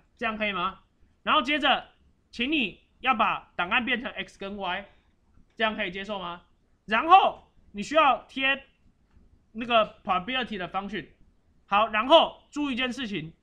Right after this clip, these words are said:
你需要把 random walk 这个函数把它贴过来。啊，这里是不是有个步伐决定大小？你把它改成零点零零一，那它的步伐一定就比较小。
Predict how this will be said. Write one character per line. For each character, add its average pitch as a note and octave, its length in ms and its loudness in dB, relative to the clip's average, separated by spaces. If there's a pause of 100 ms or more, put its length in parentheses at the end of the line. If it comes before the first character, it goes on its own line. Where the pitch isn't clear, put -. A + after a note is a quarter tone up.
(300)
你 G3 80 -8
需 A3+ 140 -4
要 D4+ 120 6
把 G#3 220 0
random D#4+ 500 0
walk C4 640 0
这 D#4 340 0
个 F3 320 -6 (960)
函 G3+ 180 -4
数 C4 180 -4
把 F3+ 120 0
它 F3+ 80 -2
贴 G#3 160 -6
过 G#3 180 -6
来。 C#3 220 -6 (1600)
啊， C#4+ 120 -2
这 E4+ 120 2
里 C4+ 120 2
是 C#4+ 100 -8
不 C#4+ 80 -4
是 C#4+ 80 -4
有 A#3 100 0
个 G3 80 -8
步 B3+ 220 -10
伐 F#3+ 220 -2
决 G3 140 -8
定 A3 140 -4
大 G3+ 160 -4
小？ D#3 240 -10 (360)
你 C#4+ 100 -4
把 D4 180 4
它 D4+ 80 -2
改 B3 120 -2
成 G3+ 240 -6
零 G#3+ 180 -4
点 A#3 200 -2
零 F3 140 -6
零 G3+ 220 -8
一， G#3+ 240 -12 (400)
那 C4+ 100 0
它 C4 200 4
的 - 60 -10
步 C#4+ 120 -6
伐 F#3+ 220 -4
一 - 20 -4
定 G#3+ 140 -6
就 G#3 80 -6
比 E3+ 60 -14
较 E3+ 120 -8
小。 C#3+ 260 -12